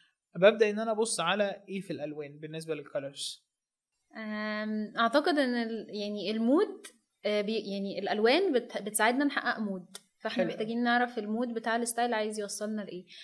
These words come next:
Speaker 2: يعني مود اصلًا ممكن فعلًا تبقى حاجه هاديه زي ما قلتوا جاباندي سكندنافيان، فهي تبقى color palette هاديه. حاجات تانية مثلًا زي الميد century modern مثلًا، آه، فده بي-،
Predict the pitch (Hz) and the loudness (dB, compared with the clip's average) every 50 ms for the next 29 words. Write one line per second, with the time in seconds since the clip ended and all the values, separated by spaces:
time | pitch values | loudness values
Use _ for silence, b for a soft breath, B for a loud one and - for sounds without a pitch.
0 | B B B 202 185 190 190 196 202 208 226 233 214 - - 220 - 247 226 220 | B B B -8 -6 -4 -4 -2 -2 -2 -2 -2 0 0 -2 0 0 0 -2 -2
1 | 226 233 233 220 220 220 214 220 226 220 226 - - - - 202 208 202 214 202 | -2 -2 -4 -2 0 0 0 0 0 -4 -6 -8 -8 -6 -6 -8 -6 -6 -6 -6
2 | 202 208 214 208 208 202 196 196 190 190 196 196 185 180 196 196 196 - 196 190 | -6 -4 -2 -2 -2 -2 -4 -6 -8 -8 -8 -8 -10 -10 -10 -12 -12 -10 -8 -8
3 | 196 190 185 180 190 196 196 185 190 - - - 190 185 180 190 196 196 190 196 | -8 -8 -8 -8 -6 -8 -8 -8 -8 -10 -10 -10 -10 -10 -8 -8 -8 -8 -6 -8
4 | 196 190 180 - 185 196 202 208 214 214 208 208 214 202 - 190 190 180 - - | -8 -8 -8 -6 -6 -4 -2 -2 -2 -2 -4 -6 -8 -8 -6 -4 -4 -4 -4 -6
5 | - _ b b b b - 214 214 226 214 190 214 214 226 220 220 214 208 190 | -10 _ b b b b -2 -2 0 0 0 0 0 0 0 -2 -2 -4 -6 -4
6 | 185 214 233 277 269 B B B B B B 240 240 247 247 240 247 240 240 240 | 0 0 0 0 0 B B B B B B 0 2 2 2 2 2 2 2 2
7 | 233 233 233 240 233 226 214 208 202 202 202 214 214 214 - 220 226 226 - 220 | 2 0 0 0 -2 -2 0 0 -2 -2 -2 -4 -4 -2 -2 -2 -4 -4 -4 -4
8 | 214 214 220 214 214 208 208 202 208 208 208 208 208 214 233 262 285 B B B | -2 -2 -2 -2 -2 -2 -2 -2 -2 -2 -2 -2 -2 -4 -4 -4 -6 B B B
9 | B B B 180 180 196 196 190 190 - 220 202 226 233 233 240 233 226 | B B B -8 -6 -4 -2 -2 -2 0 2 4 4 4 6 6 4 4